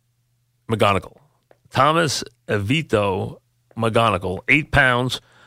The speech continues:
four ounces. If you know Chris, you can have a big baby. That's all there is to it. Plus, the baby was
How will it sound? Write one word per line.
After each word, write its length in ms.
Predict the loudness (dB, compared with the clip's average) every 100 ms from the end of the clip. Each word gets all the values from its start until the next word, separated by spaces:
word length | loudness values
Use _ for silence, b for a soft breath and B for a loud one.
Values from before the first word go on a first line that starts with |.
| b
four 300 | -2 0 2
ounces. 400 | 2 2 0 0
If 100 | 0
you 80 | 0
know 120 | 0
Chris, 240 | 0 -2
you 80 | 0
can 120 | -2
have 120 | -2 -2
a 40 |
big 200 | -2 0
baby. 380 | 0 0 -2 -8 -12
That's 140 | -6
all 120 | -4 -2
there 80 |
is 100 | -2
to 120 | 0 0
it. 80 |
Plus, 280 | 2 2 0
the 100 | -4
baby 300 | 0 2 2
was 360 | -2 -4 -6